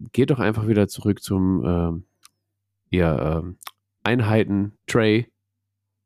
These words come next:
und schiebt einfach die ganze Kacke wie bei Warhammer Fantasy aber nach vorne mit dem Schwenk oder so. Das wär wesentlich einfacher. Oder wie es bei Star Wars Legion dann gelöst ist, du bewegst den Einheitenführer und alle drumherum stellst du einfach auf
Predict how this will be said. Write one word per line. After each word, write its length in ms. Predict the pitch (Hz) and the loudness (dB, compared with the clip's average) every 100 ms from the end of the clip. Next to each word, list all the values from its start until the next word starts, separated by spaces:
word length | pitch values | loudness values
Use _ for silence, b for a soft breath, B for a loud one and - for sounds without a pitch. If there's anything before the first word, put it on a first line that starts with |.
| _ - | _ -6
und 120 | 95 | -2
schiebt 400 | - 123 113 101 | 2 2 0 0
einfach 320 | 107 104 95 | 0 0 -4
die 120 | 98 | 0
ganze 240 | 95 90 - | 0 -2 -4
Kacke 300 | 110 - 101 | -4 -2 -2
wie 80 | |
bei 100 | 98 | 0
Warhammer 360 | 90 92 95 92 | 2 2 2 0
Fantasy 560 | - 87 87 85 85 - B B B B - | 0 -2 -2 -4 -6 -8 B B B B -2
aber 180 | 90 | 0
nach 120 | 85 82 | 0 0
vorne 340 | 82 82 82 | -2 0 0
mit 120 | 82 | -2
dem 100 | 65 | -4
Schwenk 360 | - - 76 76 | -6 -6 -6 -4
oder 180 | 73 73 | -4 -4
so. 140 | 73 | -2
Das 180 | 76 - | -4 0
wär 240 | 82 80 78 | 0 0 -2
wesentlich 760 | - - 117 120 107 90 95 | -4 2 4 4 0 -2 0
einfacher. 460 | 92 92 92 92 - | -2 0 0 0 2
Oder 240 | 165 147 | 2 2
wie 60 | 131 | -2
es 100 | - | 0
bei 140 | 110 | -2
Star 260 | 107 98 87 | 0 0 0
Wars 160 | 87 | -2
Legion 320 | 143 170 - 131 | 0 0 2 2
dann 340 | 123 113 - | 2 -2 0
gelöst 400 | 113 110 110 - | 4 6 4 2
ist, 240 | 101 - b b - | 0 0 b b 0
du 80 | 107 | 2
bewegst 300 | 95 98 110 | 2 0 0
den 80 | |
Einheitenführer 720 | 98 123 123 92 - 110 101 98 | 2 4 2 2 0 2 4 2
und 100 | - | 2
alle 220 | 101 101 | 2 2
drumherum 580 | 98 95 87 92 92 92 b b b b b b _ _ _ _ _ - - | 2 2 2 0 0 -4 b b b b b b _ _ _ _ _ -14 -10
stellst 320 | - 101 95 | 0 2 2
du 40 | 87 | 0
einfach 280 | 92 - 60 | 0 0 0
auf 400 | 87 92 - | 2 2 -2